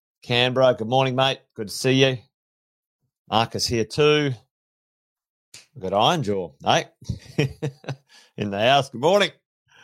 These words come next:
Uh, Jeff, mate, how are you? <laughs> Uh, g-, tuning up your, uh, tuning up your income, Jeff, at the casino. It can go both ways, brother.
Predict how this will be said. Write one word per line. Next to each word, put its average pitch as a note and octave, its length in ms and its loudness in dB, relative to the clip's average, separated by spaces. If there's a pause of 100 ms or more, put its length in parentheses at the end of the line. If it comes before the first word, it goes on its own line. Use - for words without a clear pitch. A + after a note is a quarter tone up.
(540)
Uh, E2 440 -6
Jeff, G#2 300 -2
mate, G#2 200 0
how G#2+ 160 2
are A2 100 6
you? A2+ 220 -2 (1400)
<laughs> B2+ 100 -14 (1500)
Uh, G2 400 0 (720)
g-, A#2 300 6
tuning E3 280 0
up D#3 160 2
your, D3 200 2
uh, C3+ 260 4 (100)
tuning F3 240 0
up E3 140 0
your D#3 120 2
income, E3 340 0
Jeff, C#3 260 0
at C3 100 -4
the B2+ 80 2
casino. C#3+ 640 0
It - 60 -20
can A#2+ 120 -8
go D3 180 2
both D#3 240 0
ways, D#3+ 240 0
brother. D#3+ 320 2